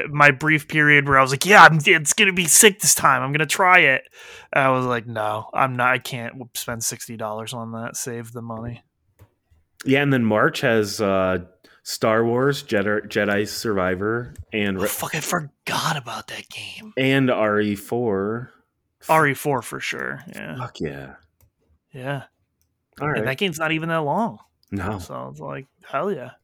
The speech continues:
Speaker 2: And then April has Minecraft Legends. So.
Speaker 1: Oh, God.
Speaker 2: <laughs>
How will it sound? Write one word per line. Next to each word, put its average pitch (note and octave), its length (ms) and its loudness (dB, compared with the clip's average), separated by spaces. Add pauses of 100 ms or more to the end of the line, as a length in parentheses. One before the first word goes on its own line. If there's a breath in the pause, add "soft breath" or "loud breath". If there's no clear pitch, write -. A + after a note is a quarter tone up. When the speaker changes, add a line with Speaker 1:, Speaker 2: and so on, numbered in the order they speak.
(120)
Speaker 2:
And D3 120 2
then D#3 100 4
April C3+ 400 2
has C3 200 2
Minecraft A2 600 -2
Legends. D#2+ 480 -6 (220)
So. D#2 280 -12 (720)
Speaker 1:
Oh, B2 260 -12
God. B2+ 320 -8
Speaker 2:
<laughs> - 100 -8